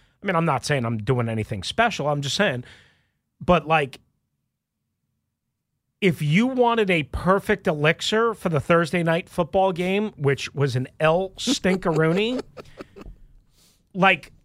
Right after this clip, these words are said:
it was a good distraction. It was a good distraction. Like, "Here, let me pay attention to something else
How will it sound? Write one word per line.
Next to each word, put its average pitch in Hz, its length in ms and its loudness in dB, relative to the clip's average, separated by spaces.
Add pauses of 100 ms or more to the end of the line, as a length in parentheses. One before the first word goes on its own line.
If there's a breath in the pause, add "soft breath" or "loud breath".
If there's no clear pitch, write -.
(240)
it 220 80 2
was 247 180 2
a 202 60 2
good 220 260 2
distraction. 240 880 -2 (120)
It 202 80 2
was 214 200 0
a 185 60 2
good 208 240 2
distraction. 233 560 -2
Like, 175 200 2 (160 loud breath)
"Here, 254 420 -2 (200 loud breath)
let 247 240 2
me 302 100 -4
pay 277 240 0
attention 240 480 -2
to 180 60 -2
something 214 720 0
else 160 640 -2